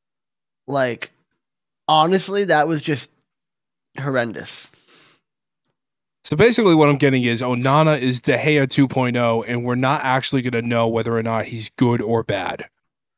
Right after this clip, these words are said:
Speaker 2: He's gonna have days where he plays like the best keeper on earth, like they paid for, and then other days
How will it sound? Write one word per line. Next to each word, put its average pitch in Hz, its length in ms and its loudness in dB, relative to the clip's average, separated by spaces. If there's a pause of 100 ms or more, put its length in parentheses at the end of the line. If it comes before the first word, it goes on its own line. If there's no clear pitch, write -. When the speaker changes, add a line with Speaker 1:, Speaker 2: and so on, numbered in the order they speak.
(240)
Speaker 2:
He's 135 180 0
gonna 151 180 4
have 135 320 2
days 156 400 4
where 147 140 2
he 143 120 -2
plays 139 300 2
like 131 160 0
the 127 100 -2
best 131 280 0
keeper 135 280 2
on 123 160 2
earth, 120 280 0
like 123 160 -2
they 120 160 -4
paid 117 260 -8
for, 139 300 -2
and 127 180 -6
then 120 100 -4
other 120 280 0
days 110 420 -2